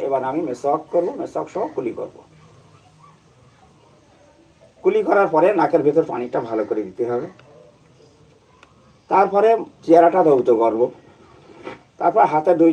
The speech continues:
চোখ কনুই পর্যন্ত ধৌত করব, মাথা মোছা করব, ঠিক অজুতে যেমন করেছিলাম ওই অজু করা, এক কথা অজু করা। তারপরে পানি নিয়ে, যদি আমি বালতিতে পানি নেই, মাথায় ঢালবো, ডান সাইডে ঢালবো, বাম সাইডে ঢালবো, সমস্ত ঘাটা ভিজিয়ে নিয়ে ভালো করে ধুতে হবে।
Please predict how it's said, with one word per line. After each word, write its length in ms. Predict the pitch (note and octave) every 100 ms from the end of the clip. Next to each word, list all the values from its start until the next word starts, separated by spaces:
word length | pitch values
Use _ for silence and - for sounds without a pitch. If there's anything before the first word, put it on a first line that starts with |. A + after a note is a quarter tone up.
| D#3
চোখ 100 | D#3
কনুই 200 | C3+ C3+ C#3+
পর্যন্ত 240 | C#3+ D#3+ C#3
ধৌত 160 | C3 C3
করব, 100 | C#3 A2+
মাথা 140 | C#3
মোছা 200 | C3 C#3 B2+
করব, 140 | B2 - _ -
ঠিক 120 | C4 G3+
অজুতে 260 | G3+ B3 B3
যেমন 180 | G#3+ F#3+ F#3
করেছিলাম 380 | F#3+ F#3 G#3 B3 - _ _ _
ওই 80 | G3 F3+
অজু 140 | E3 D3
করা, 160 | G2+ - _ _ _ _ _ -
এক 80 | -
কথা 140 | A#3+ G#3+
অজু 120 | D3+ A2
করা। 140 | G2+ - - - - _ _ _ _ _ -
তারপরে 320 | F#3 A#3 C4 -
পানি 200 | G3 G3 G3+
নিয়ে, 160 | G#3 A3+ - -
যদি 140 | F#3 G3
আমি 80 | G#3+ F3
বালতিতে 340 | F3 F3 A3 A3
পানি 160 | D#3 C#3 C#3+
নেই, 120 | E3 - _ _ _ _ _
মাথায় 340 | - - E3+ D#3
ঢালবো, 260 | B2 A2+ A#2+ - _ _ _ _ _ - -
ডান 140 | C3+ C#3+
সাইডে 180 | D3+ D3+ B2
ঢালবো, 220 | A2 - -
বাম 120 | C3 A#2+
সাইডে 140 | B2 A#2+
ঢালবো, 200 | G#2+ D#3+ -
সমস্ত 260 | C#3+ D#3 - C#3
ঘাটা 180 | C3+ C3 A2+
ভিজিয়ে 280 | A2+ A#2+ C3
নিয়ে 120 | E3 B2+
ভালো 200 | C3+ B2
করে 120 | A2+ G2
ধুতে 240 | F#2+ -
হবে। 120 | -